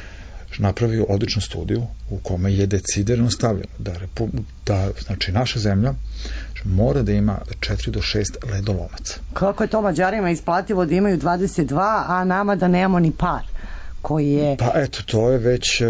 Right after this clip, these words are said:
Speaker 1: stvar, <laughs> znači, najviših donosilaca odluka, ali, e, znači, ti, da kažemo, tragovi, e, ipak postoje, ljudi od struke su ukazivali, pa u poslednjih pet godina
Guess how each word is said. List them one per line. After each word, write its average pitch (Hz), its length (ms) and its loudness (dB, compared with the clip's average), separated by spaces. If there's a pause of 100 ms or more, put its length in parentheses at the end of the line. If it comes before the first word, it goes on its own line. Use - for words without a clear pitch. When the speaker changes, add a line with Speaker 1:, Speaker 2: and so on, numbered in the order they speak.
(220)
Speaker 1:
stvar, 101 680 2 (120)
<laughs> 120 320 2
znači, 110 280 2
najviših 110 420 2
donosilaca 98 600 2
odluka, 143 520 2
ali, 127 400 2
e, 151 60 2 (420)
znači, 104 280 -2
ti, 131 380 4
da 101 180 0
kažemo, 101 340 2
tragovi, 151 580 2 (520)
e, - 60 -4 (840)
ipak 101 260 0
postoje, 123 760 2
ljudi 113 300 2
od 95 60 0
struke 101 340 -2
su - 240 -4
ukazivali, 104 800 2 (600)
pa 143 80 0
u 160 100 2
poslednjih 147 380 2
pet 139 200 2
godina 143 300 2